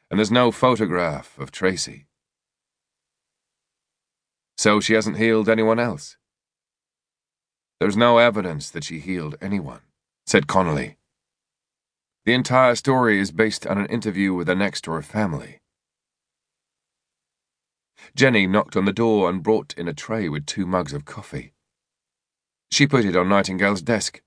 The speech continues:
"There's creamer and sugar on the tray," she said to the priest, and he thanked her.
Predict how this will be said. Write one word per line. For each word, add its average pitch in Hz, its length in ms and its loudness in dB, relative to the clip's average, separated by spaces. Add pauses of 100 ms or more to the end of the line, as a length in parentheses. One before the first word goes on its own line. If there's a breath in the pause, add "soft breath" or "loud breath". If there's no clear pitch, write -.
(1600 loud breath)
"There's 143 180 4
creamer 139 420 2
and 135 160 0
sugar 139 240 2
on 120 140 0
the 120 80 -2
tray," 87 480 -8 (400)
she 110 140 -2
said 101 220 0
to - 60 -10
the 87 120 -4
priest, - 360 -6 (240)
and - 80 -4
he 104 80 0
thanked 120 380 -6
her. - 240 -14